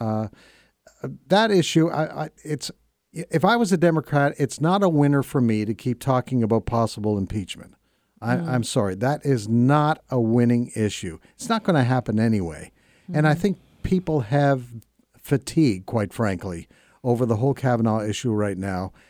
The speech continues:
Speaker 1: And so I think they're gonna move on to other things. So I,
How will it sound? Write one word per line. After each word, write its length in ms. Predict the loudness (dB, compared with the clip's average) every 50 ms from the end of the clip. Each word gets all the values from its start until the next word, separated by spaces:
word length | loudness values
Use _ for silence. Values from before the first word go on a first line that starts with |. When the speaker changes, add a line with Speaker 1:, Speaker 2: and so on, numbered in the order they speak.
| _ _ -4
Speaker 1:
And 200 | -2 -2 -2 0
so 180 | 0 2 4
I 140 | 4 4 2
think 180 | 0 -2 -4 -2
they're 140 | -2 -2 2 2
gonna 140 | 2 4 4
move 220 | 4 4 2 2
on 220 | 2 2 2 0 0
to 100 | -2 -2
other 220 | -4 -4 -4 -6 -6
things. 360 | -4 -2 -2 -2 -2 -6 -6
So 120 | -4 -2 0
I, 120 | 0 -2